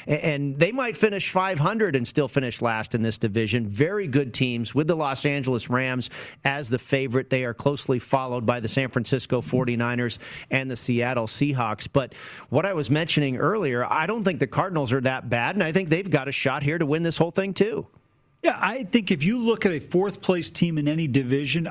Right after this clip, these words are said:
Speaker 2: I think you'd be hard pressed to find a better team than
Speaker 1: There
Speaker 2: the
Speaker 1: you go.
Speaker 2: Arizona Cardinals.
Speaker 1: Right.
Speaker 2: I mean, look at their win total is at eight and a half. Think about this. What other division does a fourth place team or projected fourth place team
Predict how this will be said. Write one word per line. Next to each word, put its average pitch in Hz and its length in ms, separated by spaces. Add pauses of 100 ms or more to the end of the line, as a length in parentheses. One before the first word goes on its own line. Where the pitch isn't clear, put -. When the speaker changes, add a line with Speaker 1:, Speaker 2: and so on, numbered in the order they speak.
Speaker 2:
I 147 140
think 165 180
you'd 165 140
be 143 100
hard 156 400
pressed 165 300
to - 40
find 147 260
a 113 40
better 151 380
team 143 380
than 135 100
Speaker 1:
There 143 80
Speaker 2:
the 143 60
Speaker 1:
you 135 40
go. 139 40
Speaker 2:
Arizona 131 340
Cardinals. 127 560
Speaker 1:
Right. 127 260 (140)
Speaker 2:
I 165 80
mean, 175 180
look 226 140
at 247 80
their 226 200
win 175 320
total 156 360
is 131 100
at 147 160
eight 208 200
and 214 100
a - 20
half. 143 340 (360)
Think 226 120
about 208 200
this. 120 160
What 180 220
other 233 180
division 175 500
does 165 240
a 185 220
fourth 196 360
place 185 300
team 175 400
or 151 60
projected 143 520
fourth 170 260
place 156 260
team 147 340